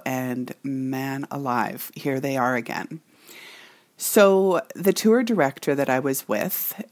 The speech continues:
she got me to the pub where I was going to be meeting them. And they met me on Grafton Street in Dublin in this little pub.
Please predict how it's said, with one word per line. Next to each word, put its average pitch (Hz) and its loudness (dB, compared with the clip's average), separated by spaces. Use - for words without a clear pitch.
she 165 0
got 151 2
me 139 0
to - -4
the 139 -4
pub 127 -2
where 147 0
I 135 0
was 135 -2
going 123 -4
to - -10
be 139 -4
meeting 123 -4
them. 117 -4
And 139 0
they 156 4
met 143 0
me 139 -2
on 127 -2
Grafton 127 -2
Street 123 -4
in 143 -4
Dublin 117 -4
in 139 -2
this 127 -2
little 135 -4
pub. - -4